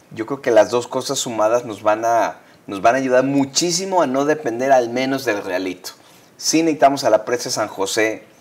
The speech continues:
con agua y al peaje con agua y a la presa del Potosino, pero necesitamos que llueva y hoy potosinos y potosinas, ustedes saben, pues, que no ha llovido, mm, nada este año, prácticamente no llovió este año, estamos ya en octubre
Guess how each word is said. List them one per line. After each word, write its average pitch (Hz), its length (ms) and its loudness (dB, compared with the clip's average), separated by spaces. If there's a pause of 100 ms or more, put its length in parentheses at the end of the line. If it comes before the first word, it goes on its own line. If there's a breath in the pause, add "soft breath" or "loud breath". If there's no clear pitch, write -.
(300 soft breath)
con 110 220 0
agua 160 500 6
y 104 120 -2
al 90 180 2
peaje 131 520 4
con 113 240 -4
agua 131 380 0 (340 loud breath)
y 101 80 -2
a 101 80 6
la 95 180 4
presa 120 260 0
del 139 100 0
Potosino, 120 760 -4
pero 113 140 -10
necesitamos 113 380 -4
que 104 120 -4
llueva 131 540 4 (340 soft breath)
y 101 120 -2
hoy 143 260 2
potosinos 113 680 -8
y 120 40 -10
potosinas, 113 500 -8
ustedes 123 260 -4
saben, 113 300 0
pues, 135 160 -16
que 104 120 -6
no 101 120 0
ha 107 60 6
llovido, 113 600 0 (580 soft breath)
mm, 98 340 -10 (180)
nada 131 520 4
este 117 260 2
año, 92 220 0
prácticamente 139 540 0
no 123 360 0
llovió 110 360 0
este 104 280 -6
año, 107 280 -6 (260)
estamos 120 480 -4
ya 120 140 0
en 131 120 -6
octubre 147 640 -2